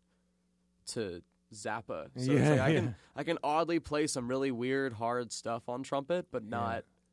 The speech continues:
Speaker 1: like, by ear, Twinkle Twinkle or anything. Like,
Speaker 2: Yeah,
Speaker 1: it's, it's very,
Speaker 2: yeah. <laughs>
Speaker 1: certain instruments I can, I can just, I've got a good ear, I can slow it down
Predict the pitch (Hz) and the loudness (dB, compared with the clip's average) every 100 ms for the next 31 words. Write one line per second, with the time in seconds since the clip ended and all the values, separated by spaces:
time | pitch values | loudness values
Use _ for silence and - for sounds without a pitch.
0 | _ _ _ - 98 82 - 110 117 110 | _ _ _ -12 -12 -12 -18 -6 -4 -4
1 | 90 120 120 113 120 110 104 117 113 127 | -4 -6 -6 -8 -12 -12 -12 -12 -8 -6
2 | 123 131 127 139 151 127 123 120 147 143 | -4 -6 -6 -8 -2 2 2 4 4 6
3 | 156 147 139 104 - 170 180 147 160 156 | 4 2 -2 -6 -2 0 0 0 0 -2
4 | 131 117 120 117 - 113 120 117 - 117 | 0 -2 -4 -8 -10 -10 -8 -8 -6 -6
5 | 113 123 113 127 127 120 117 107 107 127 | -4 -4 -4 -2 -2 -2 -4 -10 -8 -4
6 | 123 127 127 117 120 120 120 | -4 -2 -2 -2 -2 -2 -6